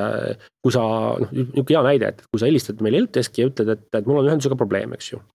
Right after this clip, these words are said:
Siis meil helpdeski töötajatel on seal, äh, teatavad töövahendid, kus nad saavad nagu väga kiiresti ülevaate su, su nii-öelda sellest ühendusest, sellest kvaliteedist, äh, võimal-, mingi vi-, palju seal vigu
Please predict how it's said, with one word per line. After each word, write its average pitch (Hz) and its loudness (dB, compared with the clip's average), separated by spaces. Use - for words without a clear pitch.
Siis - -6
meil 117 2
helpdeski 123 -2
töötajatel 110 0
on 107 0
seal, 113 0
äh, 110 -2
teatavad 117 0
töövahendid, 160 4
kus 131 0
nad - -4
saavad 131 2
nagu 113 0
väga 151 2
kiiresti 151 2
ülevaate 101 2
su, 101 -2
su 117 2
nii-öelda 107 0
sellest 113 0
ühendusest, 131 2
sellest 110 0
kvaliteedist, 110 0
äh, 107 0
võimal-, 117 2
mingi 110 0
vi-, 120 -2
palju 113 2
seal 95 0
vigu 143 2